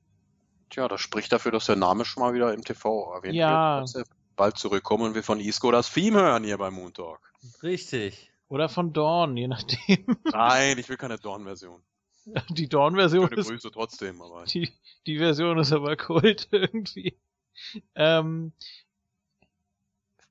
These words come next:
Speaker 1: Ja, aber
Speaker 2: aber
Speaker 1: dieser Roman Reigns, so sehr der auch irgendwie gegen den Strich gehen wird, bis zum SummerSlam bleibt der Mann W W E Champion.
Speaker 2: Ja, nee,
Speaker 1: Wenigstens.
Speaker 2: meinetwegen.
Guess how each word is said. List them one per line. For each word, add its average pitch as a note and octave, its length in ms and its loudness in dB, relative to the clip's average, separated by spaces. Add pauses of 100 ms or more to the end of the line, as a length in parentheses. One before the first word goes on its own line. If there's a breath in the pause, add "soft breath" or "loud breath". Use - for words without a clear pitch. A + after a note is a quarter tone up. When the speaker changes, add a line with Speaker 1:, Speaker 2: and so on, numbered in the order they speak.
(180)
Speaker 1:
Ja, F#2+ 200 0
aber G#2 160 -2
Speaker 2:
aber - 80 2
Speaker 1:
dieser G#2 160 0
Roman A2 360 0
Reigns, G#2+ 440 -2
so G2 80 -10
sehr F#2+ 320 0
der G2+ 180 0
auch G2 180 -10
irgendwie G2+ 320 -16
gegen G2 180 -8
den F#2 60 -12
Strich - 280 -20
gehen F#2+ 180 -10
wird, F#2+ 140 -10
bis - 160 -12
zum G#2+ 100 -12
SummerSlam G2 480 -10
bleibt G2+ 240 -12
der G#2 80 -8
Mann G#2 180 -10
W G#2+ 80 -12
W G2+ 80 -12
E G2 120 -14
Champion. - 340 -18
Speaker 2:
Ja, B2+ 180 -4
nee, D#3 220 -2
Speaker 1:
Wenigstens. C3 300 -10
Speaker 2:
meinetwegen. B2+ 600 -6